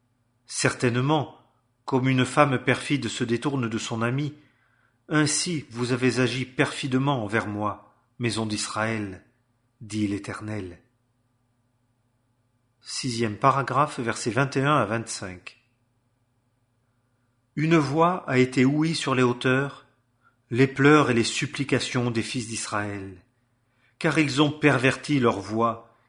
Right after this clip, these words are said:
ils ont oublié l'Éternel leur Dieu.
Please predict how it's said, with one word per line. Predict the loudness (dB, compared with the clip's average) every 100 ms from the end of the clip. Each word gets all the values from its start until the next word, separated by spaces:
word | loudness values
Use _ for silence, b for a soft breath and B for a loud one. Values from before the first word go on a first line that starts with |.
| -4
ils | -4 2 2
ont | 2 0
oublié | -4 -2 2 4 4
l'Éternel | 4 2 0 0 0
leur | -2 -6
Dieu. | -8 -6 -6 -10